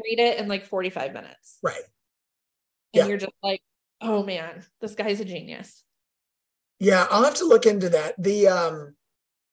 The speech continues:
Speaker 2: it, it's, it's interesting 'cause I think a lot of rookie realtors and unsuccessful non-rookie realtors,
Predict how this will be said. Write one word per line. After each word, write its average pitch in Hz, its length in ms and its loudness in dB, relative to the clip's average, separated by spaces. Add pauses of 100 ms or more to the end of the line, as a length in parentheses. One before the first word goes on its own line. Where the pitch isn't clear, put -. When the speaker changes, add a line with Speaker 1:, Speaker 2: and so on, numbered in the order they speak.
(800)
Speaker 2:
it, 196 200 2
it's, 220 180 8
it's 254 320 6
interesting 254 500 2
'cause 170 140 -2
I 185 120 6
think 214 260 4
a 190 60 6
lot 190 280 4
of 202 240 0 (220)
rookie 190 420 -2
realtors 175 960 -2
and 170 180 -6
unsuccessful 185 840 0
non-rookie 175 560 -2
realtors, 156 840 -4